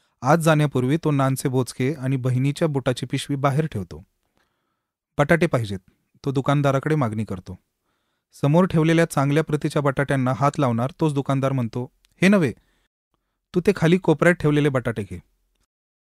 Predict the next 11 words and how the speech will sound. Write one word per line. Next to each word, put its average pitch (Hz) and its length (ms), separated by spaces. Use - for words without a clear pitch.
बारीक 139 400
बारीक 135 320
काहीशा 143 300
सडलेल्या 156 480
बटाट्यांमधून 147 760
काहीसे 151 460
खाण्यालायक 151 480
बटाटे 127 400
अली 123 260
शोधू 117 340
लागतो. 101 360